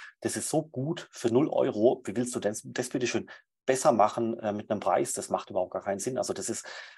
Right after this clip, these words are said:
das geht gar nicht, ja. Das sind so, so viele tolle Quellen, aber wie du sagst, man muss sie halt finden. Das ist teilweise nicht ganz einfach. Sehr schön. Also ich bin, ich sehe es genauso wie du. Ähm, schön, dass wir jetzt, äh, so ein bisschen den Fokus Richtung, äh, Ausbildung oder Einlernen, äh,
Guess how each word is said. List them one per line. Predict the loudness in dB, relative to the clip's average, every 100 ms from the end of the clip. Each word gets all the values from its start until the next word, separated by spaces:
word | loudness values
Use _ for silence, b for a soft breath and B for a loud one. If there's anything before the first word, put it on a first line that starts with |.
| _ -12
das | -4
geht | -4 2
gar | 2 2
nicht, | -4
ja. | -4
Das | -4
sind | -4
so, | -2 -2
so | -4 -10
viele | -8 -2
tolle | 4 4
Quellen, | 4 2 4 4
aber | 4 0
wie | -6
du | -4
sagst, | 6 6 6 0
man | -2
muss | -2
sie | 0
halt | 2 2
finden. | -2 -8 -8
Das | -8
ist | -8 0
teilweise | 2 2 -2 -6
nicht | -4
ganz | -4 -2
einfach. | -2 -2 -4 -6 B B B B 0
Sehr | 2
schön. | 6 4
Also | 6
ich | 2 4
bin, | 2 2
ich | -2
sehe | 0 2
es |
genauso | 4 6 6 4 0
wie | 0
du. | 2 4 4
Ähm, | 4 4 4 0
schön, | -2 0
dass | 2 4
wir | 6
jetzt, | 6 2 -6 -2
äh, | 0 0
so | -2
ein | -6
bisschen | -2 0
den | 0
Fokus | 0 2 2 2
Richtung, | 0 2 2 2
äh, | 0 4 6 6
Ausbildung | 6 4 2 2 2 2
oder | 4 4 4 0
Einlernen, | -2 -2 -4 0 2 4 2 -2 -6
äh, | -8 -8